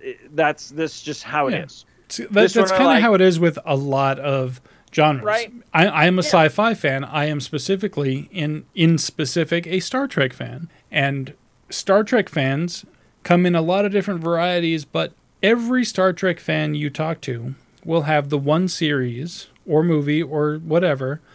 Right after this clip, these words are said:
Speaker 2: that is their go-to, that is their pilot point or their, their, their anchor point into the, into the, into the, the lore.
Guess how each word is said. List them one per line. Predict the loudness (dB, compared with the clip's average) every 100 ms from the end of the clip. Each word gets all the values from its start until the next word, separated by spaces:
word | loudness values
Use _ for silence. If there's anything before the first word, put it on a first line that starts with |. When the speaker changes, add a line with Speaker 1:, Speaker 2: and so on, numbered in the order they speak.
| _ _
Speaker 2:
that | -2 2 2
is | 2 0
their | -2
go-to, | -2 0 2 2 2 0 2 0
that | -2 -2
is | -4 -2
their | -2 -2 -4 -8 -16 _ _ -8
pilot | 0 2 2 -4
point | -4 -4 -4 -8 -14 -6
or | -2 0
their, | 2 2 0 -8 -20 _ _
their, | 2 4 4
their | 2 0 2
anchor | 2 2 2 -2
point | -2 -4 -4 -8 -16 _ _ -4
into | -2 0 -2
the, | -2 -2 -4 -6
into | -2 -2 -2 -2
the, | -2 -4 -6 -14 _ -10
into | -8 -6
the, | -8 -8 -10 _ -16
the | -4 -2
lore. | 2 4 4 0